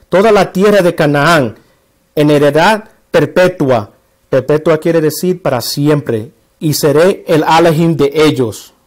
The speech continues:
¿ok? Eran extraños también durante ese tiempo en esa, en esa, en esa tierra. Génesis veintitrés, tres a cuatro. Luego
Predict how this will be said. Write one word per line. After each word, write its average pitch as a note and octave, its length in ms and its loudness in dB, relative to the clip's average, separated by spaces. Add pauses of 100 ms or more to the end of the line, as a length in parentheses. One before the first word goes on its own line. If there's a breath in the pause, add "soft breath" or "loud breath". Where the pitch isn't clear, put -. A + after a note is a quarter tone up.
(160)
¿ok? F#3+ 320 -6 (1400)
Eran C#3 260 -2
extraños D#3 460 -2
también C#3+ 380 -4
durante C3 260 -6
ese D3 160 -8
tiempo C3 480 -8
en B2 120 -10
esa, B2+ 220 -6
en B2+ 160 -10
esa, A#2+ 520 -8 (100)
en C3+ 140 -14
esa B2+ 240 -12
tierra. A2+ 420 -8 (1900 soft breath)
Génesis D3+ 500 -4
veintitrés, C#3 640 -4
tres E3 220 -4
a D3 60 -6
cuatro. A#2+ 520 -4 (420 soft breath)
Luego D3 640 0